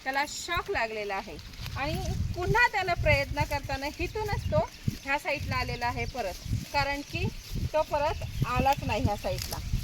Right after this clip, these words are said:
आणि ही बघा, इथं जी तार आहे ती तुम्हाला दिसत पण नसणार आहे, पण इथं हा जो पाय लागला आणि ही तार आहे, इथं फक्त जास्तीत जास्त पाच फुटाचं अंतर आहे, जास्त पण नाही आहे. पण त्याला एकदा शॉक लागलेला आहे, त्यामुळे तो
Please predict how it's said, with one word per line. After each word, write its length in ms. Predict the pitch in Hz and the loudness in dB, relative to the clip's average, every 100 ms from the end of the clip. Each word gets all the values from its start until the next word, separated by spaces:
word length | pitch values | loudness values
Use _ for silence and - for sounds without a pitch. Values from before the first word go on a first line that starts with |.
| - - - - - - - - - | -4 -8 -10 -10 -8 -10 -10 -14 -12
आणि 180 | 220 247 254 | -10 -8 -8
ही 120 | 277 | -8
बघा, 220 | 240 208 | -6 -6
इथं 300 | 214 226 247 | -8 -10 -10
जी 180 | 269 311 | -8 -8
तार 300 | 277 285 254 | -6 -2 0
आहे 220 | 208 214 147 | -2 -6 -10
ती 160 | - 233 | -14 -12
तुम्हाला 340 | 254 240 247 | -6 -4 -4
दिसत 440 | 240 247 240 233 - | -6 -10 -12 -14 -10
पण 140 | 254 | -10
नसणार 460 | 262 214 - 220 214 | -8 -12 -10 -10 -6
आहे, 280 | 208 226 240 294 - - - 285 | -6 -6 -8 -10 -8 -6 -6 -4
पण 220 | 294 190 - - - | -6 -6 -14 -20 -16
इथं 260 | 262 339 339 - - - | 2 2 2 -2 -8 -2
हा 140 | 277 | -2
जो 120 | 320 359 | 0 -2
पाय 180 | 311 277 | -2 -2
लागला 240 | 262 254 254 | -2 -2 -4
आणि 180 | 254 | -6
ही 120 | 277 277 - | -10 -12 -8
तार 220 | 247 247 | -6 -4
आहे, 260 | 233 208 214 | -4 -4 -6
इथं 180 | 220 262 | -8 -10
फक्त 340 | - - - 285 294 - - 247 | -10 -8 -6 -6 -8 -8 -4 -2
जास्तीत 320 | 226 - 254 | -4 -4 -4
जास्त 260 | 233 214 247 220 | -4 -4 -4 -2
पाच 140 | 202 - | -2 -2
फुटाचं 320 | 208 208 202 214 | -4 -4 -4 -4
अंतर 320 | 196 196 190 | 0 0 0
आहे, 220 | 202 214 226 | -6 0 0
जास्त 320 | 214 - 254 240 | 0 -6 -10 -8
पण 160 | 254 233 | -8 -8
नाही 300 | 214 185 175 | -10 -8 -8
आहे. 200 | - - - 277 | -8 -8 -8 -6
पण 120 | 285 | -4
त्याला 260 | 311 302 285 - | -2 -2 -2 -4
एकदा 340 | 277 254 349 - | -8 -2 -2 -2
शॉक 340 | - 311 285 | -6 -6 -6
लागलेला 460 | 269 233 214 214 208 | -6 -6 -4 -6 -6
आहे, 160 | 208 202 | -8 -8
त्यामुळे 300 | 247 247 240 | -8 -8 -12
तो 120 | - | -14